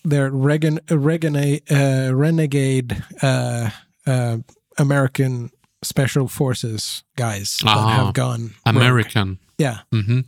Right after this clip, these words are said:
Speaker 1: But, but of course, uh, the, because Metal Gear Solid is this, uh, anime comic book type of thing, the,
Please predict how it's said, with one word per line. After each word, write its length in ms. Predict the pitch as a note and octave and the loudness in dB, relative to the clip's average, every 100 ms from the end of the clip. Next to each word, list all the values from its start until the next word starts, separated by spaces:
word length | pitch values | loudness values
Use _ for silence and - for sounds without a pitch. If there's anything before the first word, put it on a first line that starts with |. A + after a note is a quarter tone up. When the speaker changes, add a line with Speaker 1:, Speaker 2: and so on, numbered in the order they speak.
| - | -2
Speaker 1:
But, 260 | C#3+ D3 - - - | -2 -2 -4 -16 -8
but 300 | C#3 D#3 D#3+ E3 | -2 -2 -2 -6
of 100 | C3 | -4
course, 400 | D#3 C#3+ B2+ - - | -2 -2 -4 -10 -12
uh, 240 | C#3 C3 C3+ | -10 -10 -12
the, 180 | C#3 - - - _ _ _ _ _ - _ | -14 -14 -20 -20 _ _ _ _ _ -20 _
because 640 | D3 C3 C#3+ C#3 - - - _ _ - | -4 0 0 0 -4 -12 -16 _ _ 0
Metal 220 | C#3+ C#3+ | 2 2
Gear 220 | C3+ C#3 | 0 0
Solid 500 | A#2+ D3+ D#3 D3 C#3 - | 0 0 0 0 -2 0
is 240 | C3+ A#2 | 0 0
this, 380 | C3 B2+ - - - - | 0 0 -2 -10 -8 -4
uh, 320 | B2 A#2 A2+ - - - - _ _ _ _ _ _ _ - | -2 -2 -6 -12 -18 -20 -20 _ _ _ _ _ _ _ -2
anime 760 | C#3+ C#3 C3 B2+ B2 B2 A#2+ - _ | 0 2 0 -2 -4 -6 -8 -12 _
comic 360 | - D#3 C#3 B2+ | -2 0 0 0
book 200 | A#2+ - _ _ - | 0 -2 _ _ -4
type 260 | C3+ B2+ | -2 0
of 160 | B2 A#2 - | -2 -4 -8
thing, 460 | - F3+ E3+ D3+ D3+ - - | -2 2 2 0 -4 -8 -2
the, 300 | C3+ C3 | 0 0